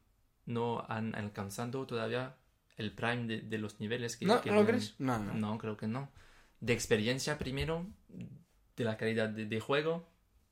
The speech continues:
Speaker 1: que ya son muy, muy buenos.
Speaker 2: Entonces todavía, entonces Pedri todavía no es mejor que Modric, ¿no?
Speaker 1: No, no, no, qué va.
Speaker 2: ¿No?
Speaker 1: El, el,
Speaker 2: Que hay mucha,
Speaker 1: el, el,
Speaker 2: lo digo
Speaker 1: el
Speaker 2: porque,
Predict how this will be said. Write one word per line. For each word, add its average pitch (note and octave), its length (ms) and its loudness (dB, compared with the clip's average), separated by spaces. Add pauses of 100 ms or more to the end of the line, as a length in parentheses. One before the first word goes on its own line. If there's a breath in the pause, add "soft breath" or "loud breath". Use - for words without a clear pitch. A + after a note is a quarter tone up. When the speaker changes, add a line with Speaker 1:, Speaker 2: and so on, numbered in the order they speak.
(680 soft breath)
Speaker 1:
que B2+ 100 -2
ya A#2 140 2
son A#2 260 0 (560)
muy, B2 260 0
muy A#2 180 0
buenos. B2 480 0 (140)
Speaker 2:
Entonces C#3+ 280 -2
todavía, D3 340 6
entonces D3+ 380 0
Pedri D#3 260 4
todavía D3+ 240 4
no D3+ 80 0
es C#3+ 60 0
mejor C3 200 0
que C3 80 -4
Modric, A#2+ 380 -4
¿no? C#3+ 100 -10 (400)
Speaker 1:
No, F#2+ 240 -4
no, G2 120 -10
no, G2 140 -16
qué G#2+ 120 -10
va. G#2 120 -14 (180)
Speaker 2:
¿No? A3+ 200 0 (920 loud breath)
Speaker 1:
El, G2+ 320 -6
el, G#2 60 0
Speaker 2:
Que G#2+ 100 10
hay E3 120 12
mucha, - 220 8
Speaker 1:
el, A2+ 80 6
el, C#3 80 -2
Speaker 2:
lo C#3+ 120 8
digo C#3 140 6
Speaker 1:
el A#2+ 60 10
Speaker 2:
porque, F3+ 260 6